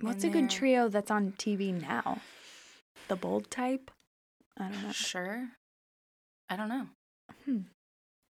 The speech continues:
Speaker 1: So let's, let's sit in silence
Speaker 2: Let's sit in
Speaker 1: and
Speaker 2: silence
Speaker 1: think about it.
Speaker 2: on our podcast and think about it. Are there any trios on Riverdale?
Speaker 1: Uh,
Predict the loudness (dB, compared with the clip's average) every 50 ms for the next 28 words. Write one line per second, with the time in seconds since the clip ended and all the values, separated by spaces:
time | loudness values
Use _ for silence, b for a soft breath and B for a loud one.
0 | _ _ _ _ _ _ _ _ _ -20 -10 -2 -2 -2 -2 -2 -4 -10 -4 0
1 | 0 0 0 2 2 2 6 6 6 6 8 8 10 10 10 10 8 8 8 8
2 | 8 8 6 6 6 8 8 8 10 8 8 8 8 8 8 8 8 8 6 4
3 | 4 4 4 4 4 4 2 2 2 2 2 2 0 -2 -2 -2 -2 -6 -4 -2
4 | 0 0 2 2 2 0 0 -4 B B B B B 0 2 4 4 4 4 4
5 | 2 2 0 2 2 4 4 4 4 2 0 0 0 -2 -4 -2 -2 0 2 2
6 | 2 2 0 -2 -6 _ _ _ _ _ _ _ -8 -6 -4 -4 -4 -6 -6